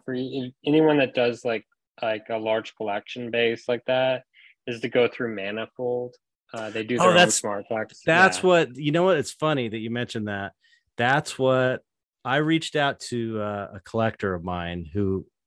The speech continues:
Speaker 2: when he bought, after he bought a piece, he said, "If you ever have any questions, hit me up." And, um, so I hit him up because during this down market, my Alter Ego didn't sell. And so I was like, Maybe I should do,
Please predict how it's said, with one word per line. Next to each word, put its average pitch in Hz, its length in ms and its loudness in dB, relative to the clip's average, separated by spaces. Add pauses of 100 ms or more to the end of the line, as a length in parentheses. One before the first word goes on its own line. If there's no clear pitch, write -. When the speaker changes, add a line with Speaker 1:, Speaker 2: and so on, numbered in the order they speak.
(240)
Speaker 2:
when 104 340 -2
he 110 80 2
bought, 117 300 0
after 131 200 0
he 113 40 4
bought 120 220 2
a - 20 0
piece, - 280 -6
he 110 60 -8
said, 101 200 -6
"If 92 100 -10
you 113 80 -2
ever 104 100 -2
have 104 120 -2
any 95 100 -6
questions, 131 520 -4
hit 110 160 -6
me 104 140 -6
up." 113 260 -2 (840)
And, 107 300 -2
um, 104 360 -2 (200)
so 104 320 -2
I 101 120 -2
hit 110 160 0
him 104 140 -2
up 139 240 0
because 104 580 -6 (100)
during 110 260 -2
this 92 140 -6
down 123 360 0
market, 101 600 -2 (460)
my 104 200 -2
Alter 110 280 -2
Ego 113 280 2
didn't 95 280 -4
sell. 95 480 -6 (460)
And 101 120 -2
so 107 140 0
I 101 60 2
was 92 100 0
like, 95 160 -4
Maybe 117 240 2
I - 20 4
should 135 200 -2
do, 110 500 -2